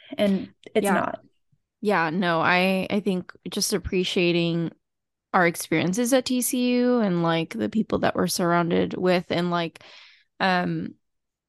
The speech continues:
Speaker 2: I also just kinda wanna go back to something you said earlier, like, still maintaining friendships with the people that we were friends with,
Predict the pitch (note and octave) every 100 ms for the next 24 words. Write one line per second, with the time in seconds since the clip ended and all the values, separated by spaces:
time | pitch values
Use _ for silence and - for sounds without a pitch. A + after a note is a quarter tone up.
0 | _ _ _ _ _ - G#3+ - C#4 G3
1 | F#3 - G3+ F#3+ F#3 F3+ F3+ F3 E3+ F3+
2 | F3+ F3+ - E3+ F3 - F#3+ F#3+ F3+ F3
3 | F3 G#3 E3+ F3+ F3+ F3 E3+ E3+ E3+ E3+
4 | - _ - - G3 F#3 F#3 - F#3 F3+
5 | F3+ F3 F3 F3+ G3 F#3 E3 G#3 F3+ F3+
6 | F3 F3+ F3 F#3 F3 F3 E3+ F#3 E3+ F3
7 | F3 E3+